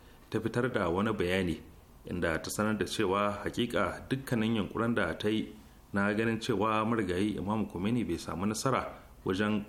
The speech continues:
kifar da gwamnatin kama karya ta Sarki Sha bai yi nasara ba, da kuma ta bayyana cewa dukkanin lissafin da ta yi shine cewa babu yadda za a yi tsoho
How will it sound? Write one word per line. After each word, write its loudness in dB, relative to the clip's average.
kifar 0
da 2
gwamnatin 0
kama 0
karya 2
ta 2
Sarki -2
Sha 0
bai -2
yi 2
nasara 2
ba, 0
da -8
kuma 2
ta -4
bayyana 0
cewa 2
dukkanin 0
lissafin 0
da -4
ta -2
yi 2
shine 0
cewa 0
babu 2
yadda 0
za 2
a 0
yi 2
tsoho 0